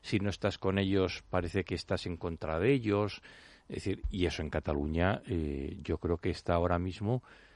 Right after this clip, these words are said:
a un nivel, eh, mayor que en los peores tiempos del País Vasco. La diferencia evidente y sustancial en el País Vasco es que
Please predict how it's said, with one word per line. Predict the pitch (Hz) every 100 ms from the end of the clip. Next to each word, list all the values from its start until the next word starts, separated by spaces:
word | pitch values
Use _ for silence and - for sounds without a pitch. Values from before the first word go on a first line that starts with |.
| -
a | -
un | 85 92
nivel, | 107 104 101 139 - -
eh, | 101 82 85 -
mayor | 87 80 85 160 220 - _
que | -
en | 85
los | 85
peores | - 98 104
tiempos | - 117 117
del | 95 85
País | 87 82
Vasco. | 80 - - 73 - - - - -
La | 82 82
diferencia | 87 - 85 -
evidente | 82 80 87 90 98
y |
sustancial | 82 90 - 82 92
en | 87
el |
País | 87 87
Vasco | 90 107
es | 101
que | - 95